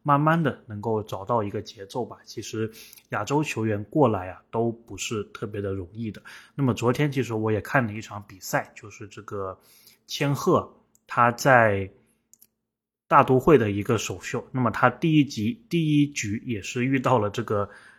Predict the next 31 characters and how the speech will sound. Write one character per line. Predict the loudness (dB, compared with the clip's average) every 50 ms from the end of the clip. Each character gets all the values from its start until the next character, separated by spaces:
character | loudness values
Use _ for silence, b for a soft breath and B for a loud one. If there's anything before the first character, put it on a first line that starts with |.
| B B B _ _ _ _
危 | -2 2 2 2 2
机 | 2 -2 -4 0 0 0
啊， | 0 0 -6 -6
那 | -4
么 | -4 -4 -2
最 | -2 0 0
后 | 2 4 2 2
好 | 2 0 -4 -4
在 | -2 0 0 0
是 | 0 -2 -4 -4
稳 | -2 -2 -4 -6 -6 -8
下 | -4 0 2 2
来 | 2 0 -2 -8
了， | -12 -14 -14
然 | -12 -8
后 | -6 -4
用 | -2 -2 -2
他 | -4 -4 -8
这 | -8 -8 -10
个 | -10 -10
叫 | -8 -8 -10 -10
做 | -8 -6 -4 -4 -4 -4 -6 b b b b b b b _ _ _
鬼 | -2 0 0 0 -2
灭 | -2 0 2 4 4 2 2 -2 -8 _ _ _
直 | -14 -12 -12
插 | -4 -2 0 0 0
球， | 0 -4 -8 -10 -12 -16 _
对 | -8 -8
吧？ | -8 -8 -10 -10 _
Ghost | 0 2 2 2 0 -2 -8 -14 -20 _ _
Fork | _ -2 0 0 0 -2 -6